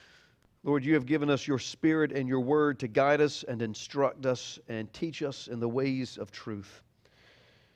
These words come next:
Father, as we come before this word today, we ask that your Holy Spirit would inspire us, that we may hear, that we may read, that we may understand your good and perfect will for us.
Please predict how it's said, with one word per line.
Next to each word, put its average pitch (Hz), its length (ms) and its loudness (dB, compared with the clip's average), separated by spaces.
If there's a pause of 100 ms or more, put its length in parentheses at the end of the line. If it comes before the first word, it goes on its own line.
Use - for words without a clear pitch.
(460)
Father, 139 200 4
as 135 80 4
we 135 120 2
come 160 320 4
before 170 320 6
this 151 180 0
word 165 260 6
today, 156 360 8
we 156 180 6
ask 151 300 8
that 143 80 -2
your 147 140 4
Holy 160 280 4
Spirit 160 460 4
would 147 120 4
inspire 151 600 2
us, 101 160 -4
that 127 140 -4
we 135 140 0
may 135 140 4
hear, 156 340 4
that 147 100 4
we 143 80 2
may 135 160 4
read, 147 300 6
that 143 100 8
we 143 100 2
may 135 220 6
understand 147 720 2
your 135 160 2
good 156 300 4
and 127 180 0
perfect 165 360 -2
will 156 240 2
for 131 220 -2
us. - 380 -8